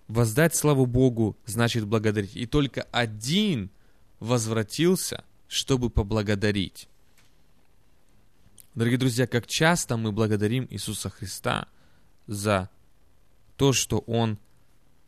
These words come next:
делает в нашей жизни. Десять человек, десять прокажённых.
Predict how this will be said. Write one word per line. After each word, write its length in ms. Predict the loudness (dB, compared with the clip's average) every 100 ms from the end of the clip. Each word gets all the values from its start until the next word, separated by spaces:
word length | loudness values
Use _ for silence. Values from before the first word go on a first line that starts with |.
| -20 _ -20 -20 -20 -20 -20 -20 -16
делает 400 | -4 2 2 2
в 40 |
нашей 260 | 0 -2 -2
жизни. 500 | -4 -2 -4 -6 -16 -20 -20 -20 -20 -20 -20 -20 -14
Десять 480 | -4 4 4 4 -2
человек, 580 | -2 2 2 2 -2 -6
десять 540 | -14 -4 -2 0 -2
прокажённых. 720 | -2 -2 0 -2 0 -2 -4